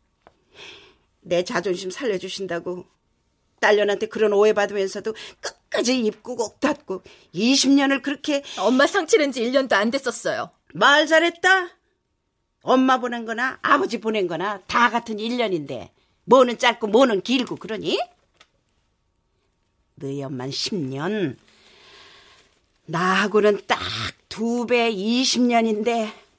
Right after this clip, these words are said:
Speaker 1: 아, 내 뱃속에서 안 나왔다고 그렇게 차별해? 아무리 소닥보닥 그랬어도 그 세월이 있는데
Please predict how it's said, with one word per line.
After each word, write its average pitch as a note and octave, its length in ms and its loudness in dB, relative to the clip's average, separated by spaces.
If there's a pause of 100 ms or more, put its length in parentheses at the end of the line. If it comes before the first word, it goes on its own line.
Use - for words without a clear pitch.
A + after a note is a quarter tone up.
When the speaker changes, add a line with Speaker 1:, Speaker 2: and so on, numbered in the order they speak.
(500)
Speaker 1:
아, D4+ 120 2
내 D4+ 180 4
뱃속에서 D#4 420 -4
안 C#4 160 2
나왔다고 B3 460 -2 (180)
그렇게 A4 340 2
차별해? A#3+ 720 -2 (1200)
아무리 D#3+ 380 -6
소닥보닥 A3+ 500 -6
그랬어도 A3+ 460 -8 (260)
그 C4+ 140 -2
세월이 C4 460 2
있는데 A3+ 540 -4